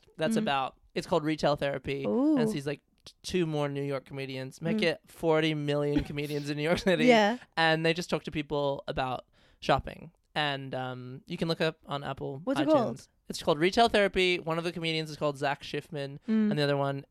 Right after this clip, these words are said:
Speaker 1: is a girl, and I feel bad that I don't know her <laughs> name. <laughs> And I didn't bother, 'cause she's a woman.
Speaker 2: <laughs> She's a whore.
Speaker 1: <laughs>
Speaker 2: Um, okay,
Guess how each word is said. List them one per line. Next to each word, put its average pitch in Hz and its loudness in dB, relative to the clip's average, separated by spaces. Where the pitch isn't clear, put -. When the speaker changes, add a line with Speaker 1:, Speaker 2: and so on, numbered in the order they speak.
Speaker 1:
is 143 -4
a 147 -6
girl, 135 0
and 139 -6
I 131 -4
feel 143 -6
bad 135 -2
that 139 -4
I 139 -2
don't 151 2
know 151 0
her 175 4
<laughs> - -
name. 226 10
<laughs> - 4
And 190 2
I 196 6
didn't 196 -2
bother, 147 2
'cause - 12
she's - 12
a - 12
woman. 147 0
Speaker 2:
<laughs> - -
She's 330 8
a 294 12
whore. - 12
Speaker 1:
<laughs> - 8
Speaker 2:
Um, 330 6
okay, 254 12